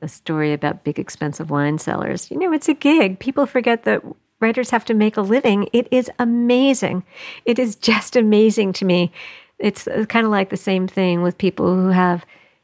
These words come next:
huge jobs on Wall Street, like, say to me that, "Oh yeah, I'd love to have your job." Well, first of all, it's not a job. Second of all, try to live on what I live on.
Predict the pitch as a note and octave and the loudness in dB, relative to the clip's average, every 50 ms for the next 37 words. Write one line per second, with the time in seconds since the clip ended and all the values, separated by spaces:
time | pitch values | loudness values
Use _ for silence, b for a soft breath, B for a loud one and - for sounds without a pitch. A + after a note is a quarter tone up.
0 | b _ A#3 A3 A#3 B3 C4 B3 - - - E3+ F3 G3 F#3+ - G3+ F3+ F3 E3+ | b _ -4 0 0 0 0 0 -2 -2 0 0 2 0 -2 -4 -6 -4 -4 -2
1 | E3 E3+ F#3 F#3+ - - - C#4 C4+ - - _ _ - - G3+ G3 G3 - - | -2 -4 -4 -6 -8 -10 -6 -6 -6 -6 -8 _ _ -6 -4 -4 -4 -4 -8 -6
2 | - F3+ F3 F3+ F3+ F3 E3+ E3+ F3 F#3 F3 E3+ E3+ - - b b b b b | -4 -4 -2 -2 -2 -2 -2 -2 0 0 0 0 -2 -4 -8 b b b b b
3 | b b - F3+ F#3 F3+ E3 D#3+ D#3+ D#3 D3 D#3+ E3 - E3 D#3+ - - E3 D#3+ | b b -2 -2 0 2 2 0 0 0 -2 -2 -2 -2 -4 -4 -4 -4 -2 0
4 | D#3+ D#3+ D#3+ - - C#3+ D3 D#3+ D3+ D3+ D#3 D3 D3 D3+ D3 - D#3+ D#3+ D#3 D#3 | 0 0 -2 -4 -6 -4 -4 -4 -4 -4 -4 -4 -4 -4 -2 -2 -2 -2 -2 -4
5 | D#3+ - - - A#3+ A3 - - G#3 F3 D#3 D#3 D#3 - - F3 D#3+ D3+ E3+ F3+ | -6 -8 -8 -6 -6 -6 -6 -4 -4 -4 -4 -4 -6 -8 -8 -6 -6 -4 -6 -6
6 | E3+ - F3 E3+ F3+ - - - G#3+ G#3 - B3 A3+ G#3+ F#3 D#3+ D#3 E3 E3 - | -6 -4 -4 -4 -4 -6 -6 -6 -6 -4 -4 -4 -4 -2 -2 -2 -2 -2 -4 -8
7 | - - F#3 F3 G3 G#3 F#3 E3 E3+ E3 - E3 D#3+ E3 E3 D#3+ D#3+ D#3 D3+ D#3 | -6 -4 -2 -2 -2 -2 -4 -4 -6 -6 -4 -4 -4 -2 -2 -4 -4 -2 -2 -2
8 | E3 F3+ G#3+ G#3+ - - - - - - | 0 0 -2 -2 -2 -6 -6 -8 -10 -14